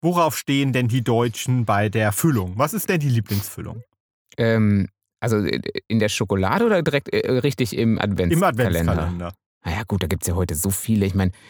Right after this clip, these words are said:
Speaker 2: äh, damals gab's ja nix, aber jetzt gibt es ja alles. Also jetzt gibt es ja von Bier über Schnäpse, über irgendwelche Kosmetikprodukte.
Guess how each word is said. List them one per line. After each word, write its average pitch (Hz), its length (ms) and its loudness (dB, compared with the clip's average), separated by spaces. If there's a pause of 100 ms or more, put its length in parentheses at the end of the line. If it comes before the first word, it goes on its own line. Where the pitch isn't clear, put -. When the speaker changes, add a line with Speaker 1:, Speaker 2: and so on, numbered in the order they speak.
(260)
Speaker 2:
äh, 90 240 -2
damals 101 520 0
gab's 98 260 0
ja 90 120 0
nix, 82 380 -4
aber 92 160 -2
jetzt 95 260 0
gibt - 200 -4
es 90 120 -4
ja 85 160 -2
alles. 107 460 -2 (460)
Also 92 160 -2
jetzt 87 160 -2
gibt 95 160 -2
es 85 80 -2
ja 85 100 0
von 85 320 0
Bier 147 520 2
über 98 580 2
Schnäpse, 151 720 0
über 101 560 0 (680)
irgendwelche 104 440 -2
Kosmetikprodukte. 151 1400 0